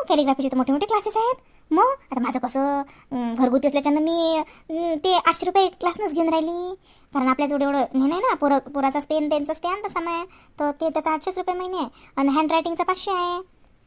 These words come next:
ते, तेच आहे, तेच का शिकवावं लागते का काय रे? लेकरं बसतात तिथून प्रॅक्टिस करत. आपल्याला ते एकदा सांगून दिलं की मग बस. उलट, अं, रेग्युलर ट्युशनपेक्षा हे समर कॅम्पवाले क्लासेस मस्त आहे, सोपे आहेत, जास्त डोक्याला टेन्शन नाही ना. कसं आहे, काही लेकरेले मस्त करतात,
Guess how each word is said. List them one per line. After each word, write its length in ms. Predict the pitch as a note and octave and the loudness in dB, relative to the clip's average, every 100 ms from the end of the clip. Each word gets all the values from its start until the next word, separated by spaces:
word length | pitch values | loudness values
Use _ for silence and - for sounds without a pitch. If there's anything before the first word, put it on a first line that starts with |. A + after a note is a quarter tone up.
| _ D#4+ | _ 2
ते, 140 | D#4 | 2
तेच 260 | D#4 G#4 G4+ | 2 0 0
आहे, 100 | E4+ | 0
तेच 240 | F4+ F4 | 0 0
का 80 | D#4 | -2
शिकवावं 260 | - C#4 C#4 | -2 0 0
लागते 180 | C#4 | 0
का 60 | C#4 | 0
काय 220 | D4+ E4 | 2 2
रे? 180 | G4+ A4 | 2 0
लेकरं 200 | D4+ F4 | 0 -2
बसतात 200 | G#4+ G#4+ | -2 -2
तिथून 200 | F4+ F#4 | -2 -2
प्रॅक्टिस 280 | F4 - - | -2 -4 -2
करत. 340 | F4+ F#4 F#4 F#4 - - | 2 2 0 -4 -12 -2
आपल्याला 300 | E4+ F4 E4 | 2 2 2
ते 80 | E4 | 2
एकदा 120 | D#4 | 2
सांगून 320 | D4 F4 F4 F4 | 0 0 -2 -2
दिलं 140 | F4 | -4
की 120 | F4 | -4
मग 200 | F#4 G4+ D5+ | -6 0 4
बस. 360 | E5+ D5+ C#5+ - _ _ - - - | 6 4 2 -6 _ _ -20 -18 -4
उलट, 320 | D#4 E4 C#4 | 0 2 4
अं, 180 | B3 A#3+ | 6 4
रेग्युलर 320 | D4+ D#4+ D#4 | 4 4 4
ट्युशनपेक्षा 540 | D#4+ D4+ D4 D4+ D4+ | 4 2 2 2 2
हे 320 | C4+ C#4+ B3+ | 4 6 6
समर 260 | B3 D#4 D4+ | 4 4 4
कॅम्पवाले 340 | D4+ D4 D#4 D4 | 4 2 2 2
क्लासेस 380 | D4 C#4+ D#4 - - - E4+ | 2 2 0 -4 -14 -6 0
मस्त 160 | F4+ | 4
आहे, 80 | F#4+ | 6
सोपे 260 | D#4+ D#4+ F#4 | 4 2 0
आहेत, 160 | F4 - - | 0 -2 -6
जास्त 140 | C4+ D4+ | -2 0
डोक्याला 240 | D4+ D4 | 2 2
टेन्शन 260 | D4+ D#4+ F4 | 2 0 0
नाही 120 | F#4 | 0
ना. 100 | A#4 - _ _ - _ _ - | -2 -6 _ _ -20 _ _ 2
कसं 160 | F#4 | 6
आहे, 100 | F#4+ | 6
काही 160 | F#4+ F4 | 6 4
लेकरेले 280 | F4 F#4 E4+ | 4 4 2
मस्त 180 | G#4+ - | 2 4
करतात, 220 | A4 | 4